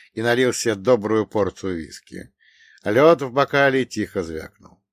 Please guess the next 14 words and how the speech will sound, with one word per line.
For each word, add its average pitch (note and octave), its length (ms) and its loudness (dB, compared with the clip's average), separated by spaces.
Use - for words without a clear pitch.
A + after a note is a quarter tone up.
«Протекает, C3+ 1000 4
это C3 200 4
мягко C3 440 2
сказано, F#2+ 840 -2
Илья A2 320 0
Данилович. G2+ 680 -2
У A2+ 60 0
нас D3 280 6
там C#3 320 4
не D3 100 2
течь, C3+ 500 0
а B2+ 120 2
настоящий C#3+ 800 4
водопад!» A2+ 680 2